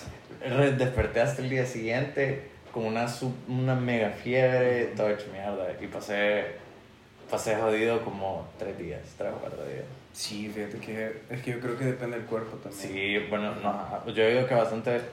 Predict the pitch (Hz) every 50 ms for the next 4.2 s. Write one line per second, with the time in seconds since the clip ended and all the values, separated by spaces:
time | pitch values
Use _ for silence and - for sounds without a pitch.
0 | - - - - - - 113 104 110 104 110 110 117 107 107 117 120 120 117 107
1 | 104 90 104 98 98 101 104 107 117 113 107 101 110 98 95 98 101 101 113 113
2 | - 110 110 113 117 110 - 143 151 151 165 160 165 - - - - - - -
3 | - - - - - - 110 104 104 104 107 117 113 113 104 - 113 101 90 -
4 | 131 135 120